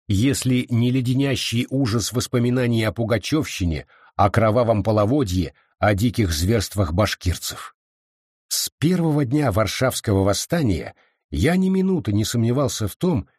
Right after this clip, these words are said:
что оно обречено, что этот пожар будет потушен обильной кровью поляков и русских. Но я преклонялся перед мужеством народа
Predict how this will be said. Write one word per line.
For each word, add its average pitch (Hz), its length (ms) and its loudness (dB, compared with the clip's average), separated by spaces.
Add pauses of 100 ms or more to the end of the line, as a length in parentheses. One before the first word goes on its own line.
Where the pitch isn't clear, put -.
(120)
что - 280 0
оно 123 200 2
обречено, 117 680 -2 (480)
что - 320 0
этот 113 200 -2
пожар 113 440 0
будет 107 340 0
потушен 113 580 0 (320)
обильной 117 580 2
кровью 104 400 0
поляков 104 540 0
и 110 40 2
русских. - 520 -4 (520)
Но 92 200 4
я 131 240 0
преклонялся 135 720 0
перед 110 260 0
мужеством 104 540 0
народа 101 500 0